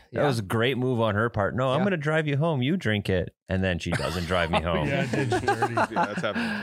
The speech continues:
Speaker 4: too.
Speaker 2: Yeah. Yeah. Jared got screwed by his, uh, his significant other.
Speaker 4: Mm-hmm.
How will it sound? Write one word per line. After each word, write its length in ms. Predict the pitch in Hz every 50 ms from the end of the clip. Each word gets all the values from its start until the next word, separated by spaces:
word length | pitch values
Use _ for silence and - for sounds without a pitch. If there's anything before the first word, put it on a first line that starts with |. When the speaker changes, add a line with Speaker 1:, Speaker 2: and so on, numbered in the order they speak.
| 101
Speaker 4:
too. 60 | 95 196 196 - - - _ _ _ -
Speaker 2:
Yeah. 440 | 78 92 92 90 82 78 78 80 -
Yeah. 160 | - 117 135
Jared 320 | 120 104 - 113 117 120 117
got 160 | 135 127 -
screwed 300 | - - 127 131 139 131
by 100 | 123 110
his, 340 | 110 107 117 123 123 123 123
uh, 400 | 123 120 120 120 120 117 110 - 113
his 180 | 113 110 -
significant 480 | - 120 117 117 117 117 - 127 120 113
other. 260 | 113 117 123 135 151 123
Speaker 4:
Mm-hmm. 240 | 98 87 98 98